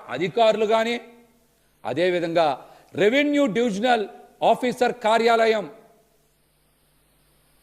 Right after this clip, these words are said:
తిరువూరు కానీ సరైన పత్రాలు ఇంతవరకు ఒక్కటి కూడా వేయలేదని జడ్జిమెంట్లో కూడా మెన్షన్ చేశారు. మీరు ఎవరి ఆదేశాల మేరకు హైకోర్టులో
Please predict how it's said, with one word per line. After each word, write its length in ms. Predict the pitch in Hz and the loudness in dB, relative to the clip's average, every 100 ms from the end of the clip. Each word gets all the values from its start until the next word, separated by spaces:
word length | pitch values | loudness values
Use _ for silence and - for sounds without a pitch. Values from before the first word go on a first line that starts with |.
| _ _ _ _ _ _ _ - | _ _ _ _ _ _ _ 0
తిరువూరు 380 | 240 277 277 254 | 2 4 4 4
కానీ 200 | 247 247 208 - - _ _ - | 2 0 -4 -10 -20 _ _ -4
సరైన 340 | 190 233 247 247 | 0 2 0 0
పత్రాలు 400 | 226 - 240 240 220 | -4 -2 0 2 0
ఇంతవరకు 380 | 214 220 196 220 196 | -4 -4 -4 -2 -2
ఒక్కటి 300 | 202 240 226 214 | -2 -2 -2 0
కూడా 160 | 226 226 | 0 2
వేయలేదని 640 | 190 214 226 226 233 226 202 - - - - | 0 2 2 2 0 -2 -4 -8 -20 -18 -2
జడ్జిమెంట్లో 560 | 190 143 196 208 196 208 | 0 0 -4 -6 -4 0
కూడా 200 | 208 208 165 - - _ | 2 2 0 -6 -20 _
మెన్షన్ 460 | - 127 139 156 131 | -12 -12 -10 -10 -8
చేశారు. 460 | 117 - 107 104 101 92 - _ _ _ _ _ _ _ _ _ _ | -10 -10 -12 -10 -12 -14 -20 _ _ _ _ _ _ _ _ _ _
మీరు 200 | 151 247 220 196 | -2 0 2 2
ఎవరి 200 | 247 285 240 | 4 2 2
ఆదేశాల 420 | 247 262 262 262 233 | 2 0 0 -2 -2
మేరకు 340 | 214 262 208 202 123 - _ _ _ _ _ _ _ _ _ _ _ | -2 -2 -2 -4 -6 -14 _ _ _ _ _ _ _ _ _ _ _
హైకోర్టులో 580 | - 196 214 233 226 226 | 0 0 2 0 0 -4